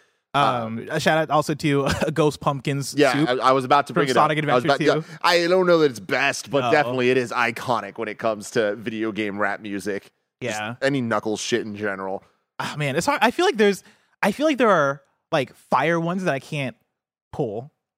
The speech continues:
Speaker 1: Or maybe, maybe they're all just, like, all right. Maybe there's not, like,
Speaker 2: Well,
Speaker 1: a
Speaker 2: a lot of
Speaker 1: fucking
Speaker 2: things are,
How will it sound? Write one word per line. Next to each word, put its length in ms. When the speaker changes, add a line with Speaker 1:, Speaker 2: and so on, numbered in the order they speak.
Speaker 1:
Or 60
maybe, 240
maybe 300
they're 160
all 100
just, 140
like, 140
all 120
right. 180
Maybe 140
there's 160
not, 160
like, 140
Speaker 2:
Well, 80
Speaker 1:
a 40
Speaker 2:
a 20
lot 180
of 60
Speaker 1:
fucking 40
Speaker 2:
things 160
are, 160